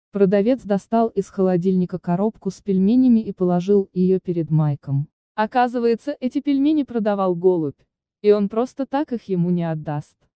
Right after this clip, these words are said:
Тогда Майк пошел к директору школы и рассказал ему все,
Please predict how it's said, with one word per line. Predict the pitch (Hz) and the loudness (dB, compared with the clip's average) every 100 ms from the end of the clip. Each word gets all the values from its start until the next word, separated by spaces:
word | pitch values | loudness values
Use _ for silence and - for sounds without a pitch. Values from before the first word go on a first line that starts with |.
| _ _ | _ _
Тогда | - 202 190 240 | -2 0 2 4
Майк | 226 220 - | 4 2 -2
пошел | 185 - 220 | -4 0 0
к | 196 | 0
директору | 180 180 180 - 160 | 0 -2 -2 -6 -8
школы | - - 240 240 | -6 0 2 2
и | 214 185 | 0 -4
рассказал | 175 - 180 208 240 | -4 -4 -2 0 0
ему | 220 208 202 | 2 2 0
все, | - - 160 | -4 -8 -8